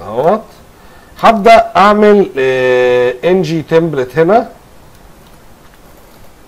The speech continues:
ان جي، وهسميه مثلًا زين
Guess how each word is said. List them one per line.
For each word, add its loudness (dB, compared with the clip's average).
ان -6
جي، -10
وهسميه 2
مثلًا 0
زين 0